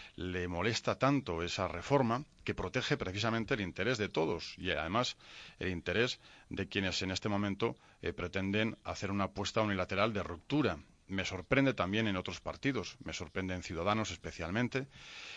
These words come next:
Eh, yo creo que la, la propuesta es una propuesta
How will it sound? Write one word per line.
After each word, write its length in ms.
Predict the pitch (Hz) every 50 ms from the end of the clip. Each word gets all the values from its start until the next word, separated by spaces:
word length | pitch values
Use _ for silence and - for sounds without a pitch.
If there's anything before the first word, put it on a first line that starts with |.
| - -
Eh, 200 | - - 98 98 95
yo 100 | 113 120
creo 240 | - 131 127 113
que 80 | - 104
la, 340 | 92 87 87 85 80 78 71 65
la 140 | 78 90
propuesta 420 | - 90 87 - 107 101 - - 101
es 100 | 92 -
una 140 | 95 85 85
propuesta 500 | - 82 - - 98 - - 107 92